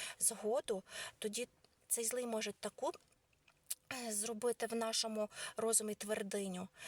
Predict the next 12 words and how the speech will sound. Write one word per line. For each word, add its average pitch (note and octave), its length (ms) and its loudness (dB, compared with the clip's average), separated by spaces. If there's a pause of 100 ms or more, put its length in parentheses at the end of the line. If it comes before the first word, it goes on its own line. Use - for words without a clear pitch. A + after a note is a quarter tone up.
(160)
що - 240 -2
тут - 240 -4
же A#3 100 2
ми G#3+ 100 0
фактично - 640 -2
самі G#3+ 360 4
з - 120 6
цього G#3 260 -2
стану A3 540 2 (280)
вийти G3+ 380 0
не G#3+ 140 2
можемо. G3 520 0